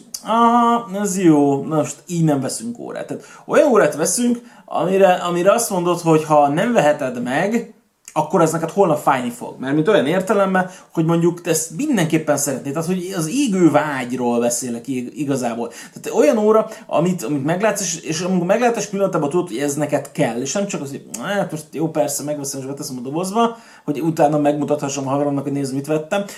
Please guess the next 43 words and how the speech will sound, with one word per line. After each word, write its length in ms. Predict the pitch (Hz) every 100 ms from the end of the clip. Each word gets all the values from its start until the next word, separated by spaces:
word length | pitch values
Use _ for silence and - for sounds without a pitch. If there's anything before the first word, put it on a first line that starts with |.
| -
hanem 200 | 151 165
hogy 100 | 165
olyan 240 | 226 262
óra, 360 | 202 208 202 -
amire, 580 | - 160 175 180 151 151
ami, 480 | 113 160 180 180 -
mit 240 | 196 247 269
tudom 200 | 196 160
én, 200 | 147 160
ami 180 | 202 220
nekem 280 | 220 214
a 60 | 180
tiszó, 360 | 208 - 165 131
amire 260 | 147 156 151 110 135
meséltem 520 | 170 220 196 160 151
róla 140 | 135 131
sokszor, 460 | - 143 - 135
hogy 140 | 131 143
egyébként 580 | 151 156 165 160 151 156
rohadtul 480 | 190 180 151 160
nem 120 | 139 131
egy 140 | 123
drága 360 | 117 123 123 123
óra, 180 | 120
tehát 160 | 123 -
a 60 | 139
listára 520 | 185 - 151 131 127
sincs 300 | 131 127 123
nyolcvanezer 640 | 131 135 131 123 120 113
forint. 340 | - 95 - - - -
Viszont 320 | - 160 196 196
az, 200 | 240 220
amikor 360 | 185 165 156
azt 160 | 131 -
fölveszem, 500 | 175 196 196 208 196
akkor 220 | 196 226
általában 440 | 247 233 190 180
mindig 280 | 180 180 160
mosolyogva 440 | 147 156 156 135 131
nézek 400 | 131 127 131 147
rá, 120 | 139
mert 240 | 135 -
hogy 140 | 143